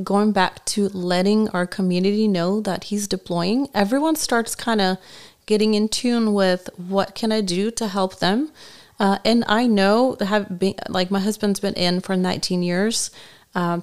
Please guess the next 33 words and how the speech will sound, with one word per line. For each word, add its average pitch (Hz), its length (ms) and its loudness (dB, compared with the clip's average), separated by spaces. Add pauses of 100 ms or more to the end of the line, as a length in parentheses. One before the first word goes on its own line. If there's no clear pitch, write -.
(140)
fifteen, 202 640 2
I've 175 180 -4
been 180 280 0
in 214 180 2
it 175 240 0 (320)
with 208 280 -2
him. 180 400 -2 (1080)
You 220 220 0
have 233 240 0
to 277 100 -4
ask 226 220 0
for 214 140 0
help, 233 280 2
and 208 120 0
people 220 320 -2
wanna 190 260 2
help, 311 360 2
and 196 140 2
if 196 180 -2
you 202 80 -4
don't 196 320 0
tell 196 220 0
them, 285 180 0
they 190 120 2
won't 180 260 0
know. 175 420 -2 (480)
So 196 140 -2
it's 190 140 -2
important 185 680 -2
that 175 320 -2 (1120)
whatever 196 520 0
the 185 160 -2
area 185 360 0